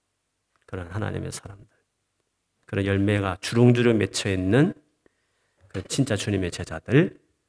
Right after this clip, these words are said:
지성소 안에 머물러서 영광을 보면서 주님과 같이 동역하는 사람들,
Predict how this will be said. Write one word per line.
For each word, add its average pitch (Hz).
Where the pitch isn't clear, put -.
지성소 131
안에 98
머물러서 95
영광을 104
보면서 98
주님과 110
같이 -
동역하는 107
사람들, 82